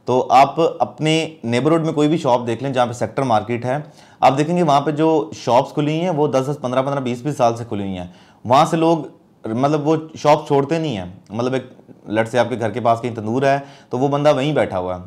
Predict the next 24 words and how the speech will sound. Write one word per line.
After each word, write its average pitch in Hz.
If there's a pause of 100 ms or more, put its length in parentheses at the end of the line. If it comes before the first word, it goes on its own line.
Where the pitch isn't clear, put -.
(220)
वो 117
मतलब 131
उसके 131 (180)
बाद 117
कोई 120
नेक्स्ट 123
आ 120
जाएगा, 113
फिर 123
यहाँ 117
दूध 127
दही 135
की 131
दुकान 117
है 117
कोई, 117
या 110
फिर 113
कोई 113
छोटी, 110
अ, 107 (440)
ग्रोसरी 110
स्टोर 123
है। 165